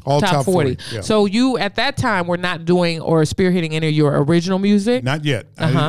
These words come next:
Speaker 1: I didn't do that until I got with my brothers Aaron Smith on drums, Alphonse Key, Stephen Dallas, and we had a group called Thunder Wonder.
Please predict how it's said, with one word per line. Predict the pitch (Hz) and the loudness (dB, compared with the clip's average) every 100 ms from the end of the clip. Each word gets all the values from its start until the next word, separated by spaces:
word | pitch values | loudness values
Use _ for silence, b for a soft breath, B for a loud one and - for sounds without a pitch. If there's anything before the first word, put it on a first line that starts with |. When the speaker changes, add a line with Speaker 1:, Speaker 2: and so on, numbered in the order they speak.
| 135 | 0
Speaker 1:
I | |
didn't | 135 139 | 0 0
do | 156 | 0
that | 143 151 | 0 -4
until | 139 143 127 | -8 -6 -4
I | 120 | -4
got | 127 135 | -6 -6
with | 123 | -6
my | 127 | -6
brothers | 113 127 120 113 | -4 -4 -4 -4
Aaron | 117 117 107 | -4 -4 -6
Smith | - 131 131 131 | -4 -4 -2 -2
on | 110 | -4
drums, | 104 131 139 143 139 - b b - | -2 -2 -2 -4 -8 -14 b b -10
Alphonse | 117 123 131 127 113 110 | -6 -4 -2 -2 -4 -10
Key, | - 143 135 139 - b b | -8 -6 -6 -8 -14 b b
Stephen | - 127 110 | -6 -4 -4
Dallas, | 107 120 123 123 - | -2 -2 -2 -4 -6
and | 117 | -10
we | 110 | -10
had | 110 110 | -10 -12
a | |
group | 98 117 113 | -10 -12 -10
called | - 107 - | -10 -10 -8
Thunder | 120 117 104 | -8 -6 -4
Wonder. | 110 110 82 | -4 -6 -8